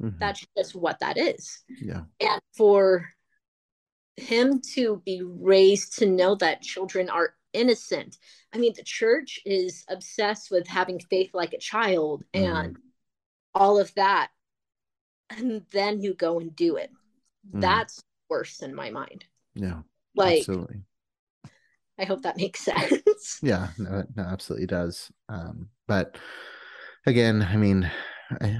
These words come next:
Speaker 1: I think we'll, uh, I think from this point on, we'll just agree, uh, <laughs> we'll just continue agreeing, uh, over the next, uh, next couple minutes. But, um, I,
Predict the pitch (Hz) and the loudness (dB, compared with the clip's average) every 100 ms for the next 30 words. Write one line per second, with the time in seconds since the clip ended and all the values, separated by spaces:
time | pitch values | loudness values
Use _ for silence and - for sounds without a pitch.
0 | 120 113 113 110 107 104 98 90 87 98 | -4 -2 0 2 2 4 4 4 0 -4
1 | _ - 110 117 117 101 98 - 101 98 | _ -2 2 2 2 2 0 0 0 2
2 | 98 98 92 95 - 92 92 92 92 92 | 2 0 0 -4 -4 -4 0 2 2 0
3 | 104 - 92 87 87 - - 87 - 127 | -4 -2 0 0 0 -4 -10 -6 -4 -4
4 | - 151 139 127 - 127 - 113 110 98 | 0 2 4 2 0 -2 0 4 4 4
5 | 101 101 104 98 - - - - 104 95 | 2 2 2 -2 -8 -16 -8 0 2 4
6 | 92 101 104 101 101 - 98 95 87 - | 2 2 0 0 -2 -2 0 0 0 -2
7 | 101 - - - 98 95 95 - 98 87 | -4 -4 -6 -2 0 2 0 0 0 0
8 | - - - - - 95 92 80 80 82 | -2 -14 -16 -12 -2 0 2 0 0 -4
9 | 87 - _ 104 95 | -8 -16 _ 2 2